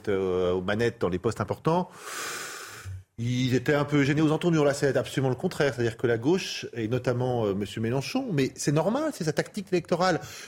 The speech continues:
Je m'étonne qu'on s'étonne, puisque il a décidé qu'il allait capter cette, euh, ce terreau électoral-là pour en faire, euh, euh, ses forces et ses, et ses, ses,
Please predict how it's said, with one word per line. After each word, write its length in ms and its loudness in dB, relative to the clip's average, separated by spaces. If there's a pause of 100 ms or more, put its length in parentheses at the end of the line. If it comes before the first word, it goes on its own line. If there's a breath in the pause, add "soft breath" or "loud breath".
Je 140 4
m'étonne 400 4
qu'on 100 -2
s'étonne, 420 0
puisque 320 -2 (500 loud breath)
il 100 4
a 60 4
décidé 800 2
qu'il 200 0
allait 260 4
capter 680 0
cette, 500 -2
euh, 240 2 (360 loud breath)
ce 120 -4
terreau 400 4
électoral-là 920 2 (120)
pour 140 2
en 80 4
faire, 560 0
euh, 360 4 (540 loud breath)
euh, 160 6
ses 180 0
forces 440 0
et 120 2
ses, 200 -2
et 300 4
ses, 640 2
ses, 440 0